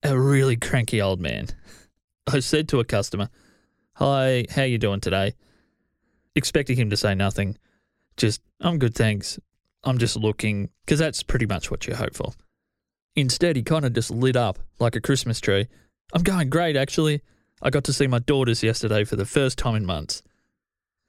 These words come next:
And looking back, my reaction wasn't what I would hope from myself as a person. All I thought was,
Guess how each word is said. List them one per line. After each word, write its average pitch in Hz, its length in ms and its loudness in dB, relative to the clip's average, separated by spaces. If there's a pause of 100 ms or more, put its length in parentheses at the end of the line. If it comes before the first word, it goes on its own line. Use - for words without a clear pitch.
(100)
And 131 440 0 (160)
looking 151 320 0
back, 110 260 2 (180)
my 120 160 2
reaction 101 720 0
wasn't 104 760 -2
what 110 240 2
I 92 80 2
would 95 120 0
hope 120 280 0 (240)
from 120 180 2
myself 117 440 2
as 110 100 0
a 107 40 -2
person. 120 460 0 (640)
All 143 200 4
I 123 40 2
thought 113 260 0
was, 101 220 -4